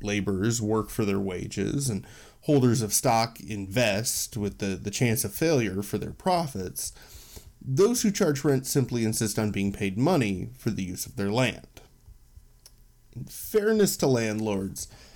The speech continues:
at some point it can be assumed that they purchased the land and thus made a kind of investment in it. Also, the process of rent allows the people using the land to begin,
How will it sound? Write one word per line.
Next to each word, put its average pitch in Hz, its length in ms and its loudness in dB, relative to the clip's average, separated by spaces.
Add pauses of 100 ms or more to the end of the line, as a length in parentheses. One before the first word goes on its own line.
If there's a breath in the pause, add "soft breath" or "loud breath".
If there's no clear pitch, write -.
(460 loud breath)
at 139 160 4
some 233 280 6
point 160 280 6
it 131 100 2
can 131 220 4
be 123 160 4
assumed 107 400 2
that 98 100 -2
they 101 120 -4
purchased - 680 0
the 104 80 -2
land 95 260 -8 (340)
and 110 200 -2
thus 113 260 0
made 107 260 2
a 98 120 -2 (180)
kind 104 280 0
of 110 100 0
investment 104 680 0
in - 60 -8
it. - 140 -14 (1300 loud breath)
Also, 156 540 6 (320)
the 127 120 -2
process 220 680 0
of 120 140 2
rent 123 280 4
allows 120 440 4
the 117 80 -4
people 123 400 2
using 147 480 6
the 110 80 2
land 98 580 0
to - 80 2
begin, 131 680 2